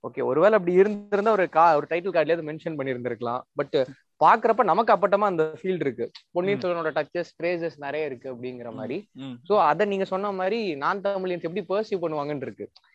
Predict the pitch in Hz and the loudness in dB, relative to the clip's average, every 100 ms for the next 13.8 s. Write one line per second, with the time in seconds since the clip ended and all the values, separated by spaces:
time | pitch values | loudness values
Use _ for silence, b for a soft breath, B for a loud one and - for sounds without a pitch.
0 | b _ 143 180 202 151 147 160 175 185 | b _ 0 4 4 6 4 4 2 2
1 | 185 185 175 202 214 180 196 208 196 190 | 2 2 0 0 0 0 0 0 0 -2
2 | 175 160 160 170 143 185 165 143 156 160 | 0 -2 0 -6 -4 -4 -2 0 0 0
3 | 147 147 151 143 143 131 156 160 175 220 | -2 -2 -4 -4 -4 0 0 0 4 4
4 | 143 139 254 269 214 240 214 190 190 170 | 4 6 8 8 8 8 8 6 6 6
5 | 160 185 - 185 175 165 143 131 123 _ | 4 4 2 2 0 0 0 -2 -2 _
6 | - _ - 143 - 131 240 220 185 185 | -20 _ -4 2 2 8 10 10 8 4
7 | 175 139 180 123 _ _ - 135 233 285 | 4 4 4 2 _ _ -10 0 6 8
8 | 262 269 254 196 180 175 156 143 139 - | 8 6 4 0 0 2 2 2 2 2
9 | 151 185 175 160 160 185 175 170 165 156 | -2 0 0 4 4 4 0 -2 -2 -2
10 | 151 - 185 160 165 170 170 160 151 147 | -6 0 4 6 6 6 4 0 -4 -6
11 | 160 151 160 170 170 160 151 147 151 139 | -6 -4 -4 -2 -2 0 0 0 -2 -4
12 | 135 131 127 127 135 135 131 143 156 190 | -2 -2 -4 -4 -2 -2 -2 -4 -4 -2
13 | 170 180 214 170 202 190 131 | -2 -2 -4 -4 -2 -2 -2